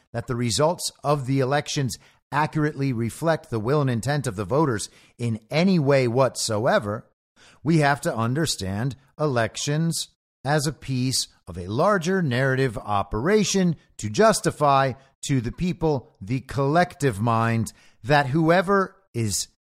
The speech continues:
seizing power is doing so justifiably. And then, of course, so that people don't catch on to the fact that the same people have been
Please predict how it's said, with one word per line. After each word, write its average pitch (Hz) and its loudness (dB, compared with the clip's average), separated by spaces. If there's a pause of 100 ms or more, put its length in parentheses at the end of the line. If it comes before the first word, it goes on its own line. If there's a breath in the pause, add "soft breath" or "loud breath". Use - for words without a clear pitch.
(120)
seizing 165 2
power 104 0 (460)
is 139 0
doing 190 4
so 151 4
justifiably. 135 0 (320)
And 120 0
then, 156 4
of 180 0
course, 90 -6
so 151 2
that 135 -2
people 147 -2
don't 143 0
catch 143 0
on 120 2 (300 soft breath)
to 165 2
the 131 -2
fact 156 2
that 127 0
the 127 -4
same 202 2
people 98 -6 (220 soft breath)
have 127 -2
been 135 0